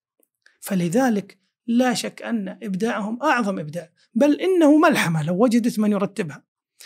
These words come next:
لو وجدنا من يدرس هذا الأدب الجاهلي والإسلامي والأموي ويرتبه لنا بحسب مواضيعه وبحسب محتوياته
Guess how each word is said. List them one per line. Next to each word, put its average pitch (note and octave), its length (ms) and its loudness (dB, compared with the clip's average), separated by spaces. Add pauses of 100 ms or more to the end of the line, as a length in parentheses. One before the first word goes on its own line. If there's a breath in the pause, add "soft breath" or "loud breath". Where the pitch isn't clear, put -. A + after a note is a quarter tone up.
(400 loud breath)
لو G3+ 340 0
وجدنا F#3+ 640 0 (640)
من F3+ 240 0
يدرس F3+ 420 -4
هذا E3+ 160 -8
الأدب F3+ 420 -6 (180)
الجاهلي F3+ 520 -2
والإسلامي F3+ 520 -6
والأموي F#3+ 640 -4 (500 soft breath)
ويرتبه G3+ 760 2
لنا G#3 220 2
بحسب A#3 580 -4 (500)
مواضيعه F3 720 -2 (420)
وبحسب G#3 640 -2
محتوياته F#3 680 -2